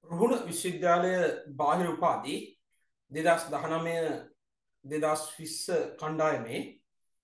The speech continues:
දෙවන වසර දෙවන සමාසිකය ආර්ථික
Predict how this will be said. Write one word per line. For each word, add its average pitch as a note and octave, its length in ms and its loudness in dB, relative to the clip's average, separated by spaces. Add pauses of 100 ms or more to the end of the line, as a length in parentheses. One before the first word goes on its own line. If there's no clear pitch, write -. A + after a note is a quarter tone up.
(340)
දෙවන F3+ 460 0 (880)
වසර D#3 380 0 (1300)
දෙවන F3 380 2
සමාසිකය C#3 640 -6 (1000)
ආර්ථික F3 420 0